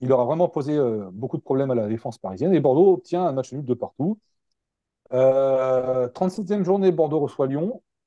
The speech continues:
Euh, peut assurer son, sa qualification en coupe,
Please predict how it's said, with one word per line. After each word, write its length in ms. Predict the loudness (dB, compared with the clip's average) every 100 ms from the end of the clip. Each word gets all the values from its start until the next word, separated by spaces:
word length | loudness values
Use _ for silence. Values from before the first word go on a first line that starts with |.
| _
Euh, 880 | -2 0 0 -2 -4 -2 -2 -4 -8 _ _
peut 200 | 2 4
assurer 380 | 2 0 2 2
son, 560 | 2 -4 -6 -4 -6 -6
sa 120 | -4
qualification 800 | -2 -4 -4 0 0 0 -8 -10 _
en 380 | -8 -6 -6 -8 -8
coupe, 280 | -8 -8